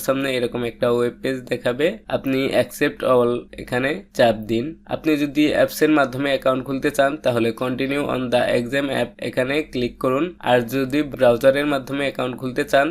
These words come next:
তাহলে continue on the web নির্বাচন করুন। আমি মোবাইল ব্রাউজার দিয়ে অ্যাকাউন্ট খুলবো, এর জন্য continue on the web এখানে চাপ দিব। এখন আপনাকে নতুন একটি পেজে নিয়ে আসবে,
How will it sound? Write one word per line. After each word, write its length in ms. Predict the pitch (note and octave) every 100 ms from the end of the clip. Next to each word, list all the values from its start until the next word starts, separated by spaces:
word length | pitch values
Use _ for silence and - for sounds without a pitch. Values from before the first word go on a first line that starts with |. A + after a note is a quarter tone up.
| E3+
তাহলে 280 | B2+ A2+ A2 G#2+
continue 460 | B2 B2 C#3 C#3+ D#3 A#2+
on 80 | A#2+ A#2+
the 100 | A#2+ A#2 - B2
web 160 | C3 C3+ -
নির্বাচন 440 | C3 B2 B2 - A#2 A2
করুন। 220 | A2+ G#2+ B2 -
আমি 140 | C3+ C#3+ C#3
মোবাইল 320 | C#3 C#3+ C#3+ D#3 -
ব্রাউজার 360 | B2+ B2 B2+ C#3 B2
দিয়ে 180 | C#3 C#3+ B2+
অ্যাকাউন্ট 340 | B2 B2 B2+ B2+
খুলবো, 260 | C#3 C#3 D3+ B2+
এর 80 | A#2
জন্য 180 | C3 C3 B2+ -
continue 420 | C3 B2+ C3 C#3 C#3+ B2+
on 80 | B2 A#2+
the 80 | A#2 F2
web 180 | B2+ C#3 - B2+
এখানে 220 | B2 B2+ -
চাপ 140 | C3 B2+ B2
দিব। 140 | B2+ D#3 A3+ - C3+
এখন 180 | C#3+ D3 -
আপনাকে 320 | - C#3 A#2+ C3 C3
নতুন 180 | B2 C3+ B2
একটি 140 | - A#2+
পেজে 220 | C3 B2+ B2+
নিয়ে 140 | C3 B2+
আসবে, 320 | A#2+ B2 C#3